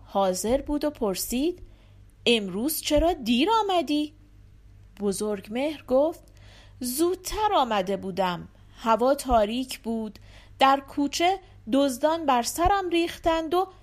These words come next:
لباسهایم را بردند. ناچار به خانه برگشتم و جامه دیگری فراهم کردم و آمدم.»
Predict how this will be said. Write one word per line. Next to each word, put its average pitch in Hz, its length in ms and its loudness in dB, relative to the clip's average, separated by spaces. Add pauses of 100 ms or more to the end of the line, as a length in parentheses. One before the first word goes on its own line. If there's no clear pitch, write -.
(100)
لباسهایم 240 880 2
را 220 140 4
بردند. 185 680 -4 (540)
ناچار 302 720 2
به 240 180 0
خانه 262 420 -2
برگشتم 320 760 0
و 330 140 0 (380)
جامه 311 540 2
دیگری 254 540 0
فراهم 302 600 0
کردم 285 520 0
و 330 100 0 (320)
آمدم.» 185 680 0